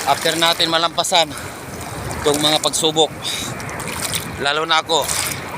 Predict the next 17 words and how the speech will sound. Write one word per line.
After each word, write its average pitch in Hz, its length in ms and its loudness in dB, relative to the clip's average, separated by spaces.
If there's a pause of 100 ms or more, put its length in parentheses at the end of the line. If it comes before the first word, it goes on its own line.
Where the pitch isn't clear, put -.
(440)
Apat 139 320 0
yung 147 160 2
anak 147 160 2
ko, 147 160 2
dalawang 139 400 2
nag-, 139 80 -2 (160)
tatlo 147 320 2
ang 151 80 -2
nag-aral 147 480 2
ko. 160 160 2
Mayroon 143 240 2
akong 143 320 0
isang 147 240 0
anak 151 320 0
na 196 240 4 (720)
special 196 560 2
child. 180 320 2